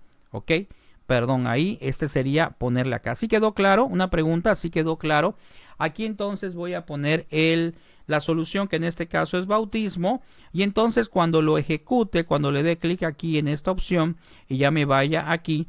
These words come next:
y yo ponga bautismo, entonces ya va a aparecer de manera correcta. Muy bien, vamos a hacer este, uno más y con eso vamos a terminar. Nos vamos a ir entonces otra vez a juegos, le voy a poner añadir página, ya vamos a terminar con esta.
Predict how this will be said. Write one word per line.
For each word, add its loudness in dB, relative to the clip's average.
y 0
yo 4
ponga 0
bautismo, -2
entonces -2
ya 2
va 0
a -2
aparecer -4
de -2
manera -2
correcta. -12
Muy 4
bien, -4
vamos 6
a 4
hacer 4
este, 0
uno 0
más 2
y -2
con 0
eso 0
vamos 0
a -6
terminar. 2
Nos 8
vamos 8
a 10
ir 4
entonces 4
otra 4
vez 2
a 0
juegos, 6
le 2
voy 2
a -2
poner 0
añadir -2
página, -4
ya -6
vamos -4
a -6
terminar -2
con -4
esta. 0